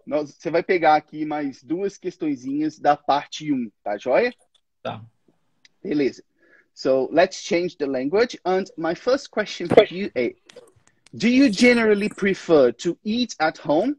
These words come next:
Speaker 1: or to eat at a restaurant?
Speaker 2: So, for me, it depends for the moment, because sometimes it's better when you go outside and get some breath and not an open air to eat
Speaker 1: Mm-hmm.
Speaker 2: something outdoor,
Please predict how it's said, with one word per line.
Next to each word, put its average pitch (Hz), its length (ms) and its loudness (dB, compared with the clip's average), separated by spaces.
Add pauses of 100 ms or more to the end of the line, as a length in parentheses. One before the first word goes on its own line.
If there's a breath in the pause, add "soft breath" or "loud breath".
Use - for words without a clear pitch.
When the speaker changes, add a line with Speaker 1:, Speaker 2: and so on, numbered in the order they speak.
(200)
Speaker 1:
or 208 120 -4
to 196 220 -8
eat 190 220 -6
at - 140 -2
a 165 80 4
restaurant? 139 840 0 (1000)
Speaker 2:
So, 151 720 0
for 170 160 -14
me, 214 300 -14
it 175 120 -18
depends 175 480 -6
for 160 160 -8
the 151 60 -12
moment, 123 440 -10 (100)
because 143 760 -4
sometimes 160 840 -8
it's 156 300 -18 (540)
better 170 280 -2
when 165 180 -10
you 165 80 -18
go 151 220 -8
outside 135 460 -10 (540)
and 127 160 -16
get 143 140 -8
some 139 220 -12
breath 147 360 -12 (300)
and 131 140 -12
not 143 280 -10
an 131 140 -10
open 143 320 -10
air 131 300 -8 (220)
to 127 420 -14
eat 135 180 -4
Speaker 1:
Mm-hmm. - 0 -
Speaker 2:
something 143 500 -4
outdoor, 127 340 -4